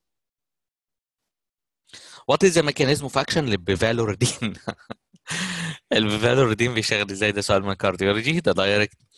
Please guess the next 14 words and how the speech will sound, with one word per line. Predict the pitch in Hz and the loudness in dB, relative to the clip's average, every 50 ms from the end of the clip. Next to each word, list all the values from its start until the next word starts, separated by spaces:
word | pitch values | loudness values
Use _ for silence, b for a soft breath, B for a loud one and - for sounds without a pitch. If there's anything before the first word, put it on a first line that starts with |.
| B B B B B B B _ - - | B B B B B B B _ -6 -2
آه، | 95 92 92 92 92 92 | 0 2 2 4 2 2
ثرومبين | 92 - - 107 104 104 101 92 95 82 64 | 0 -2 -2 -4 -4 -4 -4 -4 -4 -4 -6
انهبيتور. | 85 90 87 87 87 - - - - - - _ _ _ | -8 -8 -6 -6 -6 -8 -8 -14 -20 -20 -20 _ _ _
طيب. | - 76 - - - - _ _ _ _ _ _ _ _ _ _ _ _ _ _ _ _ _ _ _ _ _ _ B B B B B _ - | -8 -8 -8 -10 -16 -20 _ _ _ _ _ _ _ _ _ _ _ _ _ _ _ _ _ _ _ _ _ _ B B B B B _ -10
سخيفة | 87 - 107 104 - 90 | -6 -6 -4 -4 -4 -4
بصراحة | 85 - 82 82 82 - - | -4 -4 -2 -2 -2 -2 -4
موضوع | 85 78 73 82 82 | -6 -6 -4 -4 -6
mechanism | 82 80 - - 80 80 - - 80 - - | -6 -8 -10 -10 -10 -10 -10 -12 -4 -2 -2
of | - | 0
action. | - - - - - - - _ _ _ _ _ _ _ _ _ _ _ _ B B B B B B B _ _ B B B B B B B - | 0 -4 -6 -4 -4 -4 -4 _ _ _ _ _ _ _ _ _ _ _ _ B B B B B B B _ _ B B B B B B B -6
طيب، | - - - B B B B B B - | -6 -6 -6 B B B B B B -2
الأولانزابين | 110 131 - 202 202 220 214 196 175 151 107 107 113 143 185 - _ _ _ _ _ _ _ _ _ _ _ _ _ - | -2 0 2 4 4 4 4 4 2 0 0 -2 -4 -8 -8 -10 _ _ _ _ _ _ _ _ _ _ _ _ _ -4
بيشتغل | 98 110 110 - - 139 131 131 135 123 | 0 0 0 2 2 0 0 2 2 2
ازاي؟ | 113 104 - - 90 78 - | 2 0 0 -2 -2 -2 -4